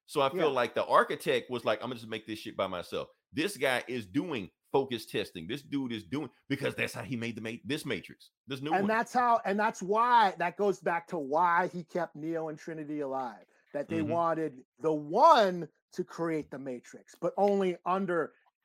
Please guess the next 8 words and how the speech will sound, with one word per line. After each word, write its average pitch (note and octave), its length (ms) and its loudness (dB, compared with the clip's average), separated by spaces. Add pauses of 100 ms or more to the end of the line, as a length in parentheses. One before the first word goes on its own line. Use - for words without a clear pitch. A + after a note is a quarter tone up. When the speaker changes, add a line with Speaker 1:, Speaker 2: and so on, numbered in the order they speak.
(200)
Speaker 2:
his B3+ 280 -2
terms. B2+ 340 -4 (540)
They E3 120 -2
still C4+ 280 2 (220)
Speaker 1:
Right. A3 140 0
Speaker 2:
wanted F#3+ 180 6
a D#3+ 80 2
Matrix F#3+ 600 -2